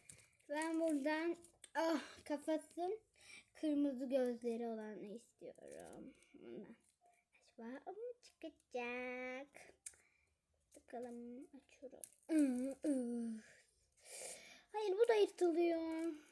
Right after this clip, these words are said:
Hayır, yırtılamaz ben. Yırtılmaz değil mi? Yok, yırtılmıyor. Evet, bu yırtılıyordu ama yırtıl-, açtık. Onu yaptım, evet. Çok güzel yaptım. İlk önce görün.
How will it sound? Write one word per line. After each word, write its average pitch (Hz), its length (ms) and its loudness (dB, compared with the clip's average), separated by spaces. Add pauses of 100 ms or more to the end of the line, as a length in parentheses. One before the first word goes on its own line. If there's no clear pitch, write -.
Hayır, 170 600 -10
yırtılamaz 269 1040 -2
ben. 247 640 -6 (180)
Yırtılmaz 254 760 -8 (100)
değil 247 120 -14
mi? 233 180 -14 (640)
Yok, 233 100 -12 (100)
yırtılmıyor. 247 600 -10 (680)
Evet, 294 200 0
bu 302 40 0
yırtılıyordu 262 680 -2
ama 220 240 -12
yırtıl-, - 400 -16 (1000)
açtık. 254 540 -8 (600)
Onu 302 180 0
yaptım, 269 460 -4
evet. 233 360 -8 (2750)
Çok 302 120 -18 (160)
güzel 269 260 -14
yaptım. 269 460 -16 (160)
İlk - 360 -18
önce 277 260 -12
görün. 254 420 -14